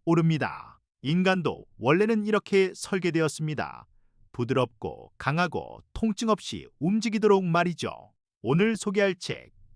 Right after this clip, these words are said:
켈리 스타렛 박사의 비커밍 어 서플 레퍼드는 바로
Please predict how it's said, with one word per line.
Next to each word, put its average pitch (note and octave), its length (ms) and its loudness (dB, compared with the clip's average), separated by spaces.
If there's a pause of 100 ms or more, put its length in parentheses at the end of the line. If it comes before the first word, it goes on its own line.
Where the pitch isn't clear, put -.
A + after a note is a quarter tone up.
켈리 A#3+ 340 -2
스타렛 A3 400 -2
박사의 F#3+ 600 0
비커밍 E3 520 -2
어 - 360 -12 (400)
서플 G#3 520 2
레퍼드는 E3+ 600 -2 (300)
바로 C3 380 0